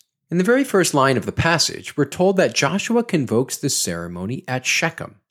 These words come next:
And this is a detail that shouldn't be overlooked. You see, Shechem is the same place where, in Genesis chapter twelve, Abraham first heard the Lord God say,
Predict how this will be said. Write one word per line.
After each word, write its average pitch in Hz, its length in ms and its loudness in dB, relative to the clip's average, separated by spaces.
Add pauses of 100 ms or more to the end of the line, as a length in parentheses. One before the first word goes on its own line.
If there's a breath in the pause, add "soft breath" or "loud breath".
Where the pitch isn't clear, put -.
(160)
And 123 160 -2
this 226 220 4
is 127 100 4
a 117 60 6
detail 98 480 0
that 113 180 -4
shouldn't 175 300 2
be 90 100 0
overlooked. 110 600 0 (280)
You 147 80 -2
see, 143 380 0
Shechem 240 480 0
is 127 160 2
the 135 80 2
same 233 380 0
place 104 420 -2
where, 92 240 2
in 87 160 -8
Genesis 92 560 -2
chapter - 360 -4
twelve, - 600 -2 (300)
Abraham 175 440 2
first 165 360 0 (160)
heard 214 300 2
the 131 100 2
Lord 143 320 2
God 127 340 2
say, 113 480 0